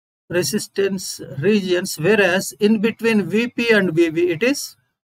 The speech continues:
negative resistance region. So it is operated whenever we want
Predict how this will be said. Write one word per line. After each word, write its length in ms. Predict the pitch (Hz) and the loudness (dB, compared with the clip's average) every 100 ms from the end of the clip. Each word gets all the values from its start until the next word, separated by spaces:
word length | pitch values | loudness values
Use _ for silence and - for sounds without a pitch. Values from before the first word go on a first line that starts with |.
| _ _ _ _ _ | _ _ _ _ _
negative 540 | 170 202 202 208 247 294 - - | -2 2 2 4 4 2 -6 -8
resistance 680 | 165 143 165 - 180 190 160 | -6 -6 -8 -6 -4 -4 -6
region. 480 | 151 147 139 147 | -6 -8 -12 -16
So 160 | - 226 | -4 0
it 160 | 220 202 | 2 2
is 160 | 202 | 2
operated 720 | 190 185 202 185 170 151 - _ _ | 2 2 0 -2 -4 -10 -12 _ _
whenever 420 | 180 196 202 208 | -4 -2 0 0
we 140 | 180 180 | 0 -2
want 540 | 175 185 160 202 220 | 0 -2 -2 -4 -6